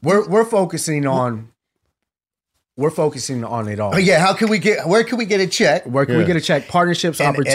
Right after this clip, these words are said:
Speaker 1: opportunities,
Speaker 2: can we,
Speaker 1: music, songs,
Speaker 2: how can we get
Speaker 1: publishing.
Speaker 2: it?
Speaker 1: Okay. What,
Speaker 2: So
Speaker 1: like, all of it.
Speaker 2: Iz had went out with Macy Gray. At that time, I had, I was still on my, you know, uh, I had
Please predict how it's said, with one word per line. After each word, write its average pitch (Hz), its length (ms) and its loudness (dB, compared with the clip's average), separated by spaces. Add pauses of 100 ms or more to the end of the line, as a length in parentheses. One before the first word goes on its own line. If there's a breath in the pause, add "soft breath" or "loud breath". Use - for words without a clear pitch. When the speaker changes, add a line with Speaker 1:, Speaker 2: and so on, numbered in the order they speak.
Speaker 1:
opportunities, 175 320 4
Speaker 2:
can 185 100 2
we, 175 80 4
Speaker 1:
music, 175 340 2
songs, 170 400 2
Speaker 2:
how 160 120 0
can 180 160 4
we 156 80 2
get 107 60 -2
Speaker 1:
publishing. 151 180 2
Speaker 2:
it? - 80 2
Speaker 1:
Okay. 135 260 -4
What, 143 180 -6 (360)
Speaker 2:
So 165 240 0
Speaker 1:
like, - 140 -2
all 151 60 2
of 208 60 4
it. 220 60 4 (160)
Speaker 2:
Iz 156 200 -6 (200)
had 147 360 2
went 135 220 0
out 123 180 2
with 110 100 -4
Macy 113 280 -4
Gray. 110 200 0
At 104 120 -2
that 123 160 -4
time, 120 240 -4
I 117 100 -2
had, 107 360 -2 (280)
I 120 100 0
was 127 120 -2
still 123 320 -2
on 110 160 2
my, 104 240 2
you 104 160 -4
know, 95 320 -4 (920)
uh, 92 460 0
I 135 100 2
had 123 240 -2